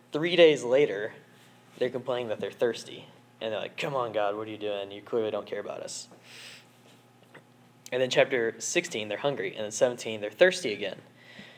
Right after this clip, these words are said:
In sixteen three, they say they would have rather remained in Egypt than be stuck out in the wilderness without food.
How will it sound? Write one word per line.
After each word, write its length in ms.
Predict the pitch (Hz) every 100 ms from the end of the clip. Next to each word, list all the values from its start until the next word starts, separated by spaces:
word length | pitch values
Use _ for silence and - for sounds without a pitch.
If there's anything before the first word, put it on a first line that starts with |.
| - - - _ -
In 80 | 135
sixteen 460 | - 202 202 185 165
three, 440 | 180 185 139 135 -
they 100 | 147
say 220 | 147 175
they 120 | 160 156
would 120 | 156
have 80 | 143
rather 260 | 143 147
remained 400 | 139 123 127 147
in 120 | 127
Egypt 560 | - 151 151 - - - - - - - - - - - - -
than 100 | 123
be 80 |
stuck 300 | 120 - 135
out 80 | 135
in 60 | 113
the 60 |
wilderness 460 | 113 117 113 95 -
without 260 | 110 104 -
food. 300 | 107 -